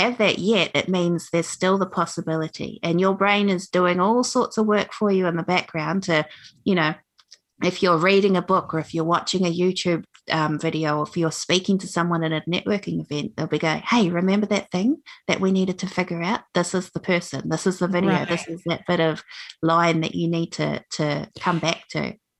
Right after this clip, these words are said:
Speaker 1: Yeah.
Speaker 2: So it, it totally underscores what I said in the beginning, which I love it when things come full circle. You, we must retrain our brain. We
Speaker 1: Yeah.
Speaker 2: must change the way we think. We have to reframe how we look at our lives,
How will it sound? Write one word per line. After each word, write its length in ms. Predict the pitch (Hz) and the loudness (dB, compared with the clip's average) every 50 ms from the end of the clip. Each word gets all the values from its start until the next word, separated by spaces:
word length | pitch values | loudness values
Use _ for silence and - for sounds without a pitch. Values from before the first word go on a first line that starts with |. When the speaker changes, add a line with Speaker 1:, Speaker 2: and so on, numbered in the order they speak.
| _ _ | _ _
Speaker 1:
Yeah. 160 | 185 - - | -2 0 0
Speaker 2:
So 420 | 165 - - 269 262 269 285 277 - | 0 0 2 2 2 4 2 2 2
it, 220 | - 254 262 254 - | 0 0 0 0 -4
it 480 | - - - 254 247 247 247 - 196 - | -16 -6 0 2 2 2 2 -2 -4 -4
totally 460 | - - 285 302 359 370 359 330 - | 0 2 4 2 2 2 -2 -2 0
underscores 760 | 254 269 294 302 294 - - - - 254 254 269 311 - - | 2 2 4 2 2 0 0 0 2 2 2 4 2 2 0
what 120 | 247 226 | 2 2
I 140 | 240 233 226 | 2 2 2
said 260 | 226 - 262 247 233 | 2 2 2 2 2
in 100 | 240 240 | 4 2
the 80 | 226 214 | 2 2
beginning, 420 | 196 208 180 220 226 240 262 269 | 2 2 2 4 4 4 4 4
which 200 | 247 214 - 220 | 2 2 4 4
I 80 | 220 202 | 4 4
love 340 | 202 208 233 247 240 240 277 | 4 4 6 6 6 6 4
it 140 | 285 - | 2 4
when 160 | 247 240 226 214 | 6 4 4 6
things 320 | - 269 240 247 226 - | 6 6 6 6 4 4
come 240 | - 254 233 226 220 | 2 4 4 4 4
full 220 | - 240 220 214 | 4 4 2 4
circle. 600 | 208 - 226 214 220 214 - - 233 247 262 269 - - - - _ _ | 4 2 2 2 0 0 0 0 2 2 2 -2 -6 -16 -20 -20 _ _
You, 180 | 247 240 240 240 - - 220 | 4 4 4 4 0 -6 -2
we 260 | 220 262 277 262 269 | 2 2 2 4 4
must 460 | 254 247 240 240 269 294 - - - | 6 6 6 6 6 4 2 2 0
retrain 560 | 233 226 233 226 226 - - 233 226 226 220 | 2 2 2 2 2 2 2 4 4 6 6
our 120 | 220 220 208 | 4 4 4
brain. 520 | 202 233 240 262 233 139 - - 151 - _ _ - - - _ _ | 2 2 2 2 0 -2 -4 -6 -10 -14 _ _ -20 -20 -20 _ _
We 160 | 220 220 233 | 2 4 6
Speaker 1:
Yeah. 140 | 226 208 202 | 6 6 6
Speaker 2:
must 340 | 214 226 254 240 - - - | 4 4 2 0 0 -2 0
change 540 | - - - 233 240 240 247 254 262 - - | 0 2 4 4 4 4 4 4 4 2 0
the 100 | 247 240 | 2 2
way 240 | 233 226 220 226 226 | 2 4 4 4 4
we 160 | 220 220 208 | 2 2 0
think. 400 | - - - 269 294 220 - - | 0 0 2 2 2 2 2 2
We 120 | 202 196 | 2 2
have 160 | 196 185 - | 2 0 0
to 100 | - 196 | -2 -4
reframe 600 | 175 185 202 220 226 - - 247 240 233 233 233 220 | 0 2 2 2 2 2 2 2 4 4 4 4 4
how 160 | 214 220 220 | 4 2 2
we 120 | 214 214 | 2 4
look 220 | 208 208 214 214 - | 4 2 0 0 0
at 60 | 220 | 0
our 160 | 208 202 202 | 2 2 2
lives, 480 | 196 196 190 190 185 185 190 185 - | 2 0 0 0 0 0 -2 -2 -6